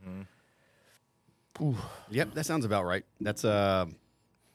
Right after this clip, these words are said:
Speaker 3: kinda how they pushed us out. What do they call it? Seps and taps, I believe.
Speaker 2: Mm-hmm.
Speaker 3: So,
Speaker 2: In the
Speaker 3: yeah, they
Speaker 2: moment, <laughs>
Speaker 3: three
Speaker 2: moment
Speaker 3: days
Speaker 2: I
Speaker 3: of
Speaker 2: was
Speaker 3: them, like,
Speaker 2: gone.
Speaker 3: sitting in a classroom, them telling you, like, the most bullshit common sense stuff. Like, "Hey,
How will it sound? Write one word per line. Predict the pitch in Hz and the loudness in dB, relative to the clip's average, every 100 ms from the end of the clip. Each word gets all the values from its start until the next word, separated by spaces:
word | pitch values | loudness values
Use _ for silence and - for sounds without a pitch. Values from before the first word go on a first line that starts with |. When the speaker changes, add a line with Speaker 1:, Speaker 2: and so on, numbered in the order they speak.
| _ _ _ _ _ - | _ _ _ _ _ -6
Speaker 3:
kinda | 113 110 | -2 2
how | 98 | 2
they | 98 | 0
pushed | - 95 104 | -2 -4 -4
us | - | -6
out. | 80 87 | -4 -4
What | |
do | 101 | -4
they | |
call | - 73 | -6 -8
it? | - | -8
Seps | - 92 - | -6 -8 -8
and | 85 | -10
taps, | 95 - - | -8 -10 -14
I | |
believe. | 73 78 67 - _ - | -14 -14 -14 -18 _ -2
Speaker 2:
Mm-hmm. | 139 147 160 - _ _ - | 2 4 2 -4 _ _ -10
Speaker 3:
So, | 80 85 82 80 - | -8 -6 -6 -8 -4
Speaker 2:
In | 110 | -2
the | |
Speaker 3:
yeah, | 107 | 2
they | 143 | 4
Speaker 2:
moment, | 156 156 - - - - | 4 2 2 4 4 2
<laughs> | - - - | -4 -6 4
Speaker 3:
three | 139 156 | 8 10
Speaker 2:
moment | 156 | 10
Speaker 3:
days | 160 | 10
Speaker 2:
I | 170 | 10
Speaker 3:
of | |
Speaker 2:
was | 175 | 8
Speaker 3:
them, | 131 | 10
like, | 185 | 8
Speaker 2:
gone. | 196 | 8
Speaker 3:
sitting | 196 131 | 8 6
in | 120 | 4
a | |
classroom, | - 120 117 107 | 6 6 6 2
them | 107 104 | -2 0
telling | 117 113 107 | 2 4 2
you, | 107 | 0
like, | 95 87 - | -2 -4 -6
the | 113 | -4
most | 101 98 95 | -2 -4 -6
bullshit | 95 98 104 110 101 | -6 -4 -4 -4 -4
common | - 98 95 | -4 -4 -4
sense | - 98 85 | -6 -8 -8
stuff. | - 90 - | -10 -10 -8
Like, | 82 | -10
"Hey, | 73 92 80 | -6 -6 -6